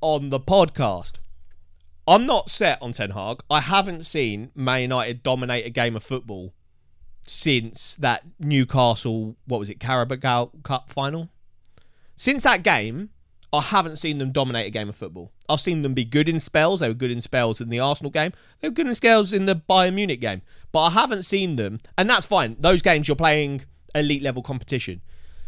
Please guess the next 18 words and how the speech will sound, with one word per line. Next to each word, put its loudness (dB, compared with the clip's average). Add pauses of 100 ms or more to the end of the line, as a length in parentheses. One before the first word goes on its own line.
(180)
Against -2
the 6
smaller, 6 (140)
lesser 4
sides, -2
no 2
disrespect -2
to -10
Burnley, -2 (640)
how 8
are 10
you 6 (260)
on 4
twenty-nine 2
percent -2
possession -4
against -4
Burnley? -2